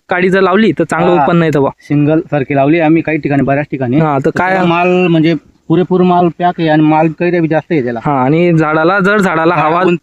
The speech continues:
Speaker 2: असं घेर करते गोल,
Speaker 1: हा,
Speaker 2: हा.
Speaker 1: जेवढं झाडाला हवा खेळती असली,
Speaker 2: तेवढा
Speaker 1: तर
Speaker 2: माल
Speaker 1: ते
Speaker 2: पॅक होतो.
Speaker 1: पॅक होतो.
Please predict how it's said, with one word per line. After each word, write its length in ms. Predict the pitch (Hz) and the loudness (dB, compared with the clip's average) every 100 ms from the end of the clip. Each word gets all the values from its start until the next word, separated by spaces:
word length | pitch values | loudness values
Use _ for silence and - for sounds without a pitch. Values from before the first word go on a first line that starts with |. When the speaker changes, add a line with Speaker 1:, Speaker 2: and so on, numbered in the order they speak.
| 170 | -4
Speaker 2:
असं 200 | 170 190 | -4 -2
घेर 200 | 156 165 | -2 -2
करते 240 | 165 151 | -4 -4
गोल, 340 | 147 160 156 156 | -2 0 0 0
Speaker 1:
हा, 60 | |
Speaker 2:
हा. 220 | 117 156 147 | -2 -2 0
Speaker 1:
जेवढं 200 | 160 208 | 2 2
झाडाला 320 | 185 160 160 | 0 -2 -2
हवा 200 | 147 151 - | -2 -2 -2
खेळती 280 | 151 139 | -4 0
असली, 340 | 160 - 190 214 | 0 0 0 0
Speaker 2:
तेवढा 380 | - - 151 165 | -4 -6 -2 0
Speaker 1:
तर 40 | |
Speaker 2:
माल 200 | 160 185 | 2 2
Speaker 1:
ते 120 | 180 | 0
Speaker 2:
पॅक 120 | 156 | -2
होतो. 180 | 143 123 175 | -4 -6 -4
Speaker 1:
पॅक 140 | 160 | -2
होतो. 240 | 156 127 | -2 -2